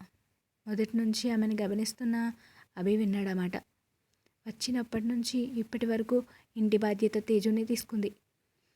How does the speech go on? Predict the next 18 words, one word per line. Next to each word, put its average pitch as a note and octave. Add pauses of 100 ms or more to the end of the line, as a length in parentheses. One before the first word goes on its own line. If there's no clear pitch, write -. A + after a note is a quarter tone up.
(320)
మమ్మీ G#3+
భారతి A3
ఆంటీ G#3
ట్రీట్మెంట్కి A3
డబ్బులు G#3+
ఇచ్చిందని A3+
ఏదో G#3+
కహాని A3 (140)
చెప్పి B3 (380)
ఎక్కడికి G#3+
వెళ్లకుండా A3
ఇక్కడే A3
ఉంచేసిన A3+ (460)
ఆ G#3+
డబ్బులు G3+
ట్రీట్మెంట్కే A3
అయిపోయి F#3+
ఉంటాయి. F3